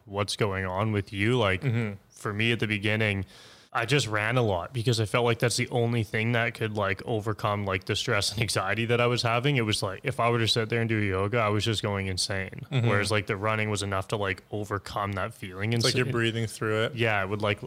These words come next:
Speaker 1: overcome that feeling inside of me. Whereas, like, now I really enjoy doing yoga and other more calming things. So just feel different things out. You, again, you just <laughs> gotta try and see what feels good for you.
Speaker 2: Yeah, that kinda covers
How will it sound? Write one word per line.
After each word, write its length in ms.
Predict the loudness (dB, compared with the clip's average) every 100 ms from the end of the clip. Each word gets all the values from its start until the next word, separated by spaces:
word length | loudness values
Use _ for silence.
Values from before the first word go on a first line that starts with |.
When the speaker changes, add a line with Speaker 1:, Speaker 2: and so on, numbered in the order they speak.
| -6
Speaker 1:
overcome 460 | -4 -4 -4 -4
that 160 | -2 -4
feeling 300 | -2 -2 0
inside 340 | -2 -2 -2 0
of 60 |
me. 140 | 2 2
Whereas, 280 | 2 0 -2
like, 200 | -4 -4
now 340 | -2 0 0
I 60 | -2
really 280 | -2 -2 -2
enjoy 300 | -2 -2 -2
doing 200 | -4 -4
yoga 320 | -4 -4 -4
and 100 | -4
other 180 | -4 -6
more 180 | -4 -6
calming 420 | -6 -8 -6 -6
things. 300 | -8 -8 -4
So 280 | -4 -6 -12 _ _ _ -2
just 400 | 0 0 -4 -16
feel 300 | -10 0 0 2
different 280 | -2 -6
things 200 | -6 -6 -6
out. 80 | -6
You, 160 | -4 -2
again, 260 | 0 -2
you 80 | -2
just 140 | -2 0
<laughs> 60 |
gotta 160 | 0 0
try 420 | -2 0 -2 -4
and 120 | -2 -2
see 180 | 0
what 160 | -2 -6
feels 260 | -8 -10 -8
good 220 | -10 -12
for 120 | -14 -12
you. 220 | -10 -10 -12 _ -6
Speaker 2:
Yeah, 160 | 2 4
that 200 | 4 2
kinda 160 | 0 0
covers 680 | 2 2 2 -2 -2 -4